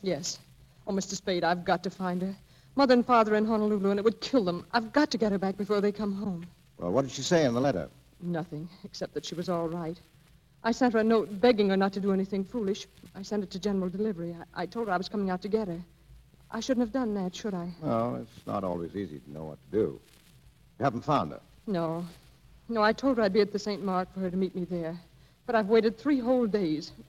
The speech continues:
Speaker 1: She didn't come, didn't even send a message.
Speaker 2: Well, go on.
Speaker 1: Oh, it was horrible, waiting. But yesterday afternoon I went to the post office. Corinne didn't come for her mail, but Floyd Thursby did.
Speaker 2: Well, did you speak to him?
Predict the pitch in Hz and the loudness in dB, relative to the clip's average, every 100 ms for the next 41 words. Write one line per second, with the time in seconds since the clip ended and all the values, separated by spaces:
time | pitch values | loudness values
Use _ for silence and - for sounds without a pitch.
0 | - _ - - 226 208 220 - 220 226 | -20 _ -20 -12 -6 -2 -2 -2 -4 -2
1 | 202 208 202 208 196 180 190 214 - - | -2 -2 -2 -4 -4 -4 -4 -6 -8 -12
2 | - - - 135 104 92 110 - - - | -14 -18 -8 -4 -2 -2 -6 -12 -18 -14
3 | 156 156 - 190 165 147 - 143 160 160 | -12 -12 -6 -2 0 -2 -6 -12 -8 0
4 | 190 185 175 170 - - - - - - | 0 0 -4 -10 -14 -20 -20 -20 -20 -2
5 | 190 220 208 214 202 196 202 180 170 175 | 2 2 2 0 0 -2 -2 -2 -4 -6
6 | 175 - 196 - 160 156 175 - _ - | -8 -6 -6 -4 -10 -10 -14 -18 _ -20
7 | - - - 247 262 220 220 233 247 233 | -20 -8 2 4 4 2 -2 -2 -2 -4
8 | 185 180 175 175 175 - - 226 226 208 | -4 -2 0 -2 -2 -6 -2 2 4 4
9 | 180 214 220 180 196 196 233 160 160 - | 2 4 4 2 -2 -4 -6 -10 -12 -20
10 | _ - 87 90 90 - 131 - 156 | _ -10 -8 -6 -6 -2 0 4 2